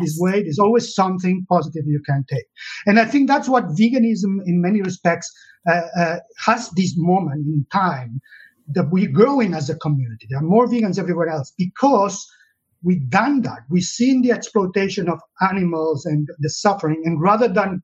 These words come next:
Speaker 1: crying and shouting and doing nothing,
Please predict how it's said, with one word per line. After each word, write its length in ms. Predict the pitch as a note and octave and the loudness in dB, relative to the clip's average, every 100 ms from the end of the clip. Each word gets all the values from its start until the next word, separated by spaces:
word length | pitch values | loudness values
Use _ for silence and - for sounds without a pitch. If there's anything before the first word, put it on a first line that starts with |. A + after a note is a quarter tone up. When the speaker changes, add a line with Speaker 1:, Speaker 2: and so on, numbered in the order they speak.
| - | -4
Speaker 1:
crying 480 | G3 F#3+ F3+ E3 D#3+ | -2 0 -2 -4 -6
and 300 | D#3 D#3 D#3 D#3 | -2 -2 -2 -6
shouting 520 | - - F3+ F3 E3+ D#3+ | -4 0 0 0 0 0
and 280 | D#3 D3 | 0 -2
doing 240 | C3+ D3+ D#3 | 0 0 2
nothing, 440 | G3 G3 D3+ F3+ | 2 0 -2 -2